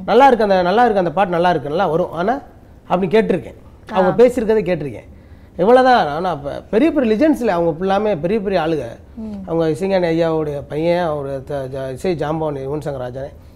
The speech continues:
Speaker 1: அவரு நம்ம ஐயா சீன் ராமசாமி ஐயா, ஆர் கே சுரேசன், பெரிய, அஹ், அந்த இடத்துல நம்ம எப்படின்னு சொல்ல முடியும். நம்ம ஏதோ அந்த இடத்துல நிக்கிறோன்றது தான் அது.
Speaker 2: ம்.
Speaker 1: சினிமா துறைன்றது
Speaker 2: ம்.
Speaker 1: நாம் கத்துக்கிட்டது என்னன்னா, ம்,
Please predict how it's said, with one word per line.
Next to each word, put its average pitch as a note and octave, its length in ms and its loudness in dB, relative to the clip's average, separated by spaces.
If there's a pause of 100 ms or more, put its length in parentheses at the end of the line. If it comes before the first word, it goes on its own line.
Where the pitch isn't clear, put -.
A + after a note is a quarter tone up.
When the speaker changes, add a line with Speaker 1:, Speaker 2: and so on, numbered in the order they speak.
(320)
Speaker 1:
அவரு E3 560 0
நம்ம D3+ 220 -6
ஐயா D#3 340 0 (140)
சீன் E3 200 -4
ராமசாமி B2 420 -10
ஐயா, B2 240 -10 (300)
ஆர் E3+ 180 -4
கே D#3+ 220 -6
சுரேசன், C3+ 460 -10
பெரிய, B3+ 360 -2
அஹ், D3 540 -10
அந்த D#3+ 220 -2
இடத்துல F#3+ 180 0
நம்ம E3+ 440 -2 (600)
எப்படின்னு A#3+ 300 4
சொல்ல - 20 0
முடியும். G3+ 240 2
நம்ம D3+ 220 -2
ஏதோ E3+ 240 6
அந்த A3+ 200 6
இடத்துல G#3+ 280 2
நிக்கிறோன்றது B3 600 2
தான் G3+ 200 0
அது. B2+ 120 -8 (140)
Speaker 2:
ம். B3 220 -8
Speaker 1:
சினிமா B3+ 360 2
துறைன்றது F#3 840 0 (200)
Speaker 2:
ம். A#3 160 -10
Speaker 1:
நாம் F3+ 340 0
கத்துக்கிட்டது F#3+ 460 0
என்னன்னா, F3 480 -2 (420)
ம், C#3 480 -10